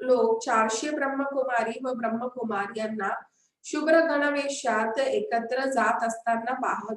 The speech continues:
होते, जणू का एखाद्याच्या कुटुंबाचा कोणी मित्र निरोप घेत आहे. सर्वांचे चेहरे उदास झाल्यासारखे वाटत होते.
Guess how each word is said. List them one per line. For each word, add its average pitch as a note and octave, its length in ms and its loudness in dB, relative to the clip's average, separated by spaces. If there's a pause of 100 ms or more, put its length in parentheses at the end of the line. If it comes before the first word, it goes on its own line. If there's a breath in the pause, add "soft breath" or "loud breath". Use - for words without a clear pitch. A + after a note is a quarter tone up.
होते, - 540 -6 (400)
जणू B3 220 2
का D#4 200 0
एखाद्याच्या B3+ 640 0
कुटुंबाचा A#3+ 880 -2
कोणी A3 360 0
मित्र A#3 360 -6
निरोप G#3+ 400 -4
घेत G3 240 -4 (120)
आहे. F#3+ 260 -8 (1500 soft breath)
सर्वांचे B3+ 640 6
चेहरे B3+ 500 0
उदास A3+ 460 0
झाल्यासारखे A3+ 840 -2
वाटत G3+ 480 -2
होते. - 520 -4